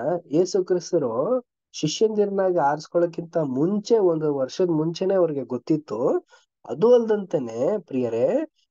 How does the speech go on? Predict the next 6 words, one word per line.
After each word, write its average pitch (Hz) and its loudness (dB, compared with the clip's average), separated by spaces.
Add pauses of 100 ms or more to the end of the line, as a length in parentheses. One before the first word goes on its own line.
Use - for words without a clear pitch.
(140)
ಇವ್ರು 196 2 (200)
ಸ್ವಾಮಿ 170 0
ಯಾವಾಗ 254 2
ಇವ್ರನ್ನ 233 0
ಶಿಷ್ಯಂದಿರನ್ನಾಗಿ 196 0 (100)
ಕರೆದ್ರೋ 175 0